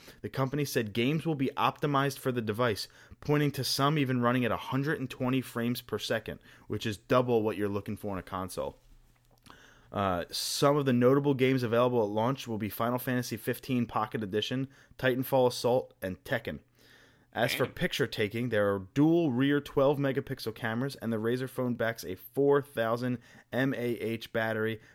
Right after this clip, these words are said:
Speaker 1: Pre-orders are now available, which cost seven hundred dollars. So
Speaker 2: Wow,
Speaker 1: it's
Speaker 2: that's
Speaker 1: less,
Speaker 2: impressive.
Speaker 1: it's an impressive device, and it's less than the X.
Speaker 2: They're showing the big guns on that one. That's, damn, I, I was not expecting it like that.
Speaker 1: So good for, good
Speaker 2: Yeah,
Speaker 1: for Razer
Speaker 2: seriously,
Speaker 1: to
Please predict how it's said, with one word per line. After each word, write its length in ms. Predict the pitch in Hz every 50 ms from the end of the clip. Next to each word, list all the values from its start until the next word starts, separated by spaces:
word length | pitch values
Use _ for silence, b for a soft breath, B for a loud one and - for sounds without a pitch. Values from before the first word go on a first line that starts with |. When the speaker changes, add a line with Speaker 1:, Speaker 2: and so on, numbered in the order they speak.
| B B -
Speaker 1:
Pre-orders 400 | - 143 147 143 127 127 113 120
are 40 |
now 260 | 117 113 113 117 113 110
available, 500 | 107 110 110 110 110 107 110 113 110 104
which 180 | 104 - -
cost 300 | - - 101 - - -
seven 260 | - 113 104 107 113
hundred 380 | 107 107 110 104 98 101 101 87
dollars. 540 | - 62 53 52 - - - - - - - _ _ -
So 100 | - 131
Speaker 2:
Wow, 60 | 175
Speaker 1:
it's 180 | 180 131 - - - - -
Speaker 2:
that's 140 | - - -
Speaker 1:
less, 100 | - 247 -
Speaker 2:
impressive. 360 | - 214 320 - - - 82
Speaker 1:
it's 140 | - - -
an 60 | 117
impressive 420 | 110 - - 131 135 - - 147 135
device, 380 | 143 123 127 117 117 117 -
and 180 | - 101 110 113
it's 140 | 110 - 101
less 260 | 104 107 104 - -
than 160 | - 113 107
the 140 | 101 95 87
X. 320 | 67 - - - - - - _ _ _ _ _
Speaker 2:
They're 100 | 143 147
showing 320 | - - - 139 143 135 113
the 80 | 98
big 240 | 95 98 135 190 190
guns 240 | - 113 101 - 95
on 80 | 92
that 180 | 95 117 175 180
one. 120 | 127 101 104
That's, 220 | 147 185 - - - _ -
damn, 260 | 101 127 214 - -
I, 120 | 98 110 - - -
I 40 | 127
was 140 | 156 156 143
not 140 | 151 147 147
expecting 440 | 147 - - - 151 147 - 151 143
it 120 | 139 127
like 180 | - 117 113 104
that. 300 | 113 147 180 151 107 - - - - 101
Speaker 1:
So 180 | 90 - - 113
good 220 | 104 101 151 147
for, 240 | - 151 147 135 117 - -
good 120 | - 160 190
Speaker 2:
Yeah, 60 | 240 277 -
Speaker 1:
for 20 | 143
Razer 280 | 139 147 147 131 120
Speaker 2:
seriously, 80 | 107 220
Speaker 1:
to 80 | 262